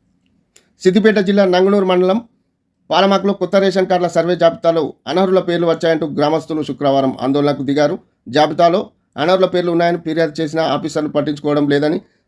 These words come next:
పంచాయతీ కార్యాలయంలో గ్రామ కార్యదర్శిని నిలదీశారు. రేషన్ కార్డుల జాబితాలో అర్హులందరి పేర్లు వచ్చాకే సర్వే నిర్వహించాలని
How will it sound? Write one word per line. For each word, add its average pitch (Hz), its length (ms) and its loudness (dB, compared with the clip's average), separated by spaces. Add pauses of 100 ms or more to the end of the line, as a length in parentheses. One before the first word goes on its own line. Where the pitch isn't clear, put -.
పంచాయతీ 165 300 2
కార్యాలయంలో 160 500 0
గ్రామ 151 280 -2
కార్యదర్శిని 151 640 -2
నిలదీశారు. 143 520 -2 (580)
రేషన్ 202 380 2
కార్డుల 190 240 0
జాబితాలో 175 600 0 (140)
అర్హులందరి 185 420 2
పేర్లు 175 240 0
వచ్చాకే 170 380 -2
సర్వే 165 280 -2
నిర్వహించాలని 165 680 0